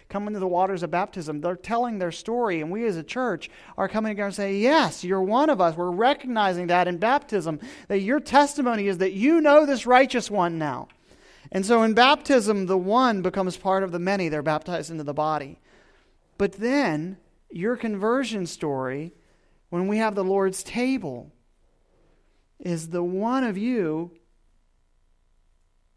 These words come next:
reminding yourself that you are part of the many, that the many, the one, you, become many in us as we have communion one with another. So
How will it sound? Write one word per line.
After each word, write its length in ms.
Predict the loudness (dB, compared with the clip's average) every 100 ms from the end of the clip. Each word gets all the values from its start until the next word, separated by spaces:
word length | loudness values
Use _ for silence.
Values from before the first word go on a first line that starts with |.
| _ -8
reminding 680 | -6 -4 -2 -2 -2 -4
yourself 520 | -4 -6 -4 -4 -4 -8
that 120 | -12
you 180 | -6 -6
are 120 | -6
part 280 | -6 -6 -6
of 120 | -10
the 60 | -10
many, 420 | -8 -10 -16 -20 _ _ _ _ _ _ _ _
that 140 | -16 -10
the 80 | -8
many, 540 | -4 -4 -4 -6 -12 _ _ _ _ _ _ _ _ _ _ _ -10
the 100 | -4
one, 420 | 0 0 -2 -4
you, 340 | -2 -2 -4
become 540 | -8 -10 -8 -8 -10 -16 _ _ -10
many 380 | -8 -8 -10 -12
in 260 | -10 -10
us 320 | -6 -8 -8
as 120 | -14 -10
we 120 | -10
have 140 | -10
communion 480 | -12 -12 -10 -12 -12
one 240 | -12 -12
with 120 | -14 -16
another. 320 | -18 -20 _ _ _ _ _ _ _ _ _ _ _ _ _ _ _ _
So 360 | -2 0 -2